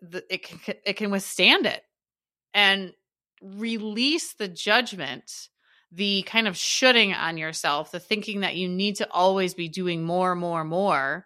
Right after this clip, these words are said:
and do it faster and get there, and focus on the quality of it. Focus on building the, the habit of whatever this is. And then,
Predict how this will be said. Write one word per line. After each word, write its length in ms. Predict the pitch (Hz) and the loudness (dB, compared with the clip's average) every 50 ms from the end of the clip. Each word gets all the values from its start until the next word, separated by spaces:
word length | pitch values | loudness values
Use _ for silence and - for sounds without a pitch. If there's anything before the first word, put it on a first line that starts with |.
| _ _ _ _ _ _ _ _ - | _ _ _ _ _ _ _ _ -4
and 180 | - 175 180 170 | -2 -2 -2 -2
do 120 | 185 202 | -2 -2
it 140 | 190 - - _ | -2 -2 -2 _
faster 600 | - 175 180 196 240 247 - - - 165 143 151 | 2 4 6 6 4 2 0 -4 -4 -4 -4 -4
and 240 | 143 147 156 156 151 | -4 -6 -8 -8 -2
get 240 | - 196 240 285 - - | 2 4 4 2 2 -2
there, 440 | 165 139 135 - - 143 180 185 - _ _ _ _ _ _ _ _ _ _ _ _ - | -8 -6 -6 -6 -8 -8 -8 -10 -12 _ _ _ _ _ _ _ _ _ _ _ _ 0
and 220 | 202 196 196 185 | 0 0 0 0
focus 480 | - - 226 233 226 - - 254 - - - - | -2 -2 -4 -2 -2 -2 -4 -4 -4 -8 -8 -4
on 600 | 185 185 185 185 185 185 185 180 185 180 180 180 _ _ _ _ _ _ _ _ _ _ _ _ - | 0 2 2 2 2 2 0 -2 -6 -10 -14 -16 _ _ _ _ _ _ _ _ _ _ _ _ -16
the 60 | - - | -16 -16
quality 640 | - - - 165 151 156 185 262 285 226 175 - | -16 -14 -12 -12 -12 -10 -8 -8 -8 -8 -8 -12
of 160 | - - - 180 | -14 -18 -20 -20
it. 160 | - - - _ _ _ _ _ _ _ _ _ _ _ | -20 -20 -20 _ _ _ _ _ _ _ _ _ _ _
Focus 360 | - 202 208 - 240 - 240 | -2 0 2 2 0 2 4
on 440 | 220 202 196 190 185 185 185 - - | 4 6 6 4 4 2 -2 -6 -4
building 560 | - 165 175 185 190 220 208 202 196 180 175 - _ _ _ - | -2 0 0 0 0 0 -2 0 -2 -4 -6 -8 _ _ _ -4
the, 200 | 160 156 156 - 165 | -4 -4 -6 -8 -10
the 80 | 180 165 | -10 -10
habit 580 | - - - 175 165 185 208 214 170 - - _ - | -10 -2 4 6 6 6 6 4 0 -4 -4 _ -6
of 300 | 160 151 147 151 160 - _ - | -4 -4 -4 -6 -10 -14 _ -8
whatever 720 | 165 175 165 156 156 160 170 185 185 185 180 170 - - - 160 | -4 -2 0 0 0 0 -2 -4 -4 -4 -4 -4 -6 -8 -12 -10
this 240 | - 151 147 - - - | -8 -8 -8 -8 -6 -4
is. 600 | 170 196 214 170 - - - 180 - - - - _ _ _ _ _ _ _ _ _ _ - | -2 -2 -2 -2 -4 -8 -12 -14 -14 -16 -16 -18 _ _ _ _ _ _ _ _ _ _ 0
And 520 | 180 170 170 165 160 160 156 160 156 135 _ _ - 156 156 151 | 2 2 4 4 2 2 0 -4 -8 -12 _ _ -20 -20 -18 -12
then, 580 | 156 151 170 214 254 254 190 135 113 - - | -6 0 4 4 6 4 4 2 -2 -10 -20